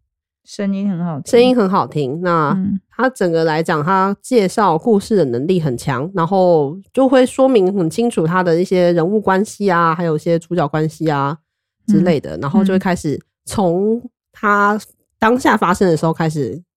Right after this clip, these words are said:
Speaker 2: 跟大家讲整个故-，这个故事的推演，还有后续的一些调查，
Speaker 1: 嗯。
Speaker 2: 还有一些嫌疑人的那些所有的新闻，大家帮，帮大家整理得很好，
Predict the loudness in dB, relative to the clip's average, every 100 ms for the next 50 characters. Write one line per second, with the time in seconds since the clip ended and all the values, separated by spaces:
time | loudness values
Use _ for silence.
0 | _ -4 0 2 2 0 -4 -8 -10 -12
1 | -14 -20 _ _ -2 0 0 _ 2 4
2 | 4 4 4 2 2 2 2 0 -2 _
3 | _ 2 4 4 2 2 2 2 2 4
4 | 2 2 2 4 2 2 -2 0 0 -2
5 | _ _ _ _ 0 0 4 4 4 0
6 | 0 -2 0 0 0 0 0 0 0 2
7 | 0 -2 _ -6 0 2 2 0 -2 -2
8 | 0 -2 -4 -6 -10 -8 -4 -2 -2 0
9 | 2 0 0 -2 -2 -4 -6 -8 -4 -6